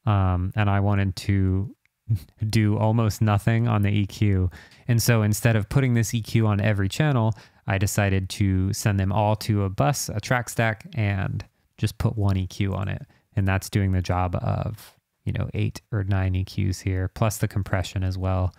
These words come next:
So this one track stack right here is essentially saving me from using, like, sixteen individual plugins. That's another thing to think about as you go. This might not always work because you might wanna do things to tracks individually. So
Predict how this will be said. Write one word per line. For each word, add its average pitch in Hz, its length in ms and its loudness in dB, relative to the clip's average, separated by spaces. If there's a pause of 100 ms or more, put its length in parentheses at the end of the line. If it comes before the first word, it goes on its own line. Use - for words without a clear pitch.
(500)
So - 140 0
this 113 220 0
one 113 260 2
track 110 280 2
stack - 260 0
right 101 180 0
here 135 320 2
is 107 180 0
essentially 101 460 0
saving 104 380 0
me 98 160 2
from 98 240 0
using, 95 340 2
like, 87 380 -4 (100)
sixteen 101 760 0
individual 98 580 0
plugins. 90 640 -6 (480)
That's 120 200 2
another 110 260 2
thing 104 220 2
to 101 60 2
think 101 200 -2
about 98 220 2
as 95 160 0
you 95 80 0
go. 101 340 2
This 113 220 -2
might 117 180 0
not 117 160 2
always 117 320 0
work 143 260 -2
because 98 300 -2
you 104 80 0
might 101 180 0
wanna 98 380 -2 (280)
do 117 100 0
things 104 240 0
to 110 100 -2
tracks 92 340 -2
individually. 95 720 -2 (880)
So 87 260 -4